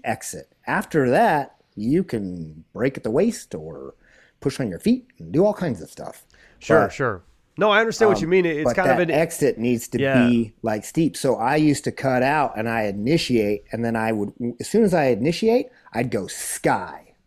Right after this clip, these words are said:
Speaker 1: because that's where I was facing. And I would say to myself, "Sky, water." So I always wanted to look at the sky before looking back at the water, right?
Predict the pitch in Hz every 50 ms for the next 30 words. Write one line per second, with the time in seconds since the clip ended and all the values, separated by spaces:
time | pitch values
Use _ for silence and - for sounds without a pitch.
0 | _ - 117 - 131 117 123 139 139 - - 135 123 113 95 95 90 - - -
1 | 113 101 87 - - - - _ _ _ _ _ _ _ _ _ _ _ _ _
2 | - 117 120 123 117 113 113 110 104 98 - - - 151 147 151 151 151 139 120
3 | 110 104 - - - 104 90 - - - - - - - - - 120 117 113 110
4 | 113 113 110 110 110 - _ - - 98 98 104 98 92 80 - - - _ _
5 | _ _ _ _ _ - - 123 113 110 110 131 151 175 175 139 135 139 139 135
6 | 123 107 113 107 104 110 131 156 151 - - _ - 104 - - - - - -
7 | 190 180 139 113 107 101 101 110 123 135 - _ _ _ _ _ _ _ _ -
8 | 117 107 - - - 175 185 160 135 123 120 123 120 123 - _ - 117 117 127
9 | 123 - 123 110 101 98 123 123 113 117 - - - - 87 76 76 76 76 62
10 | 53 50 - _ _ _ _ _ _ - 90 101 123 151 -